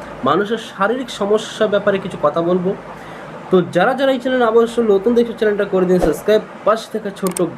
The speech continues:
বেল আইকনটা বাজিয়ে দেন, পরবর্তী কোনো ভিডিও আপলোড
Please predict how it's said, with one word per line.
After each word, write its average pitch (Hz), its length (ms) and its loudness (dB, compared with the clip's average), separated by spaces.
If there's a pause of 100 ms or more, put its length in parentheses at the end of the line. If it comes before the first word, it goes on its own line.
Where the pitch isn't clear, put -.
বেল 160 220 4
আইকনটা 220 340 2
বাজিয়ে 185 320 0
দেন, 185 80 0
পরবর্তী 180 680 2
কোনো 170 200 2 (160)
ভিডিও 170 300 2 (380)
আপলোড 170 320 0